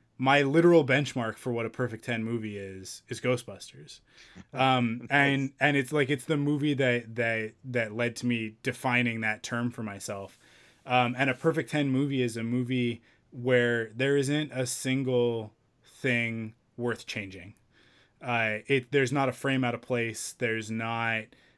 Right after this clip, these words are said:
Speaker 1: um, there, there's not a bad performance. There's not, uh, uh, and, and sometimes a Perfect Ten movie has a bad performance, but that bad performance is part of why it's a Perfect Ten, right?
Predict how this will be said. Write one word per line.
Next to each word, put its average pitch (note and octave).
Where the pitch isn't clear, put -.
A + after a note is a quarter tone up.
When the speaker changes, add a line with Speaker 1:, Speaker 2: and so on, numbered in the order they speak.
Speaker 1:
um, A2
there, A#2
there's A2
not A2+
a G#2+
bad G#2+
performance. G#2+
There's G#2
not, G#2
uh, G2+
uh, G#2
and, E3
and G#3+
sometimes A3
a E3
Perfect E3
Ten D#3
movie C#3
has C3
a B2+
bad B2+
performance, B2+
but C3
that B2+
bad B2+
performance A#2+
is A2
part A#2
of G#2
why G#2+
it's G#2
a G#2
Perfect -
Ten, G#2+
right? A#2